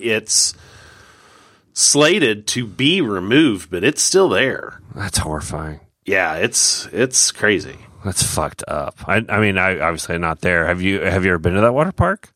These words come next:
Speaker 1: I have never been to the water park. No.
Speaker 2: It's, uh, what, Ver-, Verrückt or
Speaker 1: Yeah,
Speaker 2: something like that?
Speaker 1: Verrückt.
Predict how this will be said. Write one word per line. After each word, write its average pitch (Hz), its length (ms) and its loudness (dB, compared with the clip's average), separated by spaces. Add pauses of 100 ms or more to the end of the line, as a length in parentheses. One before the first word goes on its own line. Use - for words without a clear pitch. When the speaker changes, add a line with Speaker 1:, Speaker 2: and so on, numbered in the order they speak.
Speaker 1:
I 123 140 4
have 113 100 2
never 123 240 2
been 120 200 4
to 113 100 -4
the 107 80 0
water 92 240 2
park. 80 260 -12
No. 90 260 -6
Speaker 2:
It's, 104 200 0
uh, 104 280 4
what, 87 220 0
Ver-, 87 400 0
Verrückt 87 840 -2
or 101 120 -2
Speaker 1:
Yeah, 92 160 2
Speaker 2:
something 110 340 2
like - 160 -4
that? - 140 -12
Speaker 1:
Verrückt. - 40 -20